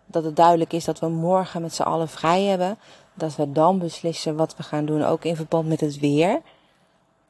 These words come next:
En mijn vriend is iemand die eerder, ja, het een klein beetje wil vastleggen met een plan B. Nou, kan je ook altijd doen, hè. Dus dan schrijf je volgende week dinsdag in je agenda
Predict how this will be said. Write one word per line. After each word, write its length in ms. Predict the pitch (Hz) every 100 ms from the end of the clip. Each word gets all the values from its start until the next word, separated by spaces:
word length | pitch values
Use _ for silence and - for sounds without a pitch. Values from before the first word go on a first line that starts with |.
| _
En 140 | - 160
mijn 160 | 151
vriend 260 | 151 175 185
is 140 | 175
iemand 300 | 175 165 165
die 200 | 160 165 - _
eerder, 580 | 185 180 175 165 165 - _ _ _ _ _ _ _
ja, 300 | - 165 151 - -
het 180 | 160
een 140 | 165 160
klein 340 | - 254 294
beetje 340 | 220 202 - 170
wil 140 | 175
vastleggen 720 | 165 175 165 - 160 151 156
met 160 | 151 -
een 140 | 151
plan 300 | - 147 151
B. 60 | 143 135 131 _ _ _
Nou, 160 | - 143 135
kan 180 | 139
je 80 | 135
ook 160 | 127 123
altijd 340 | 131 131 135
doen, 180 | 139 135
hè. 160 | 131 143 -
Dus 140 | 147
dan 140 | 143
schrijf 300 | 139 - 147
je 80 | 156
volgende 380 | 139 147 135 151
week 200 | 143 135
dinsdag 480 | 147 143 143 147 - - - -
in 140 | 170
je 100 | 160
agenda 560 | 151 151 160 156 151